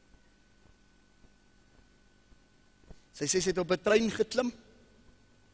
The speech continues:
en sy het gery om nooit weer met hom kontak te hê.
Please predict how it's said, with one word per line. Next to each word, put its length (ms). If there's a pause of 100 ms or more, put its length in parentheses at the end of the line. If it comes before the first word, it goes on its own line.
(1080)
en 80
sy 100
het 100
gery 420 (1300)
om 300
nooit 380
weer 280
met 140
hom 160
kontak 540
te 80
hê. 180